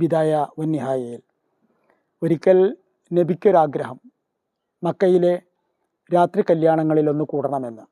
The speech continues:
മക്കയിൽ രാത്രി കല്യാണങ്ങളാണ് ഉണ്ടായിരുന്നത്. നേരം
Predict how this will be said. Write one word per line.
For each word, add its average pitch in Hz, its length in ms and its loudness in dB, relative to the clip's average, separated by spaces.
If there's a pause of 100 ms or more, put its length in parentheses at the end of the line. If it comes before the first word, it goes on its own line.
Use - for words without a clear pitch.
(760)
മക്കയിൽ 190 380 2 (120)
രാത്രി 170 360 4
കല്യാണങ്ങളാണ് 160 600 2
ഉണ്ടായിരുന്നത്. 127 560 -6 (880)
നേരം 175 320 0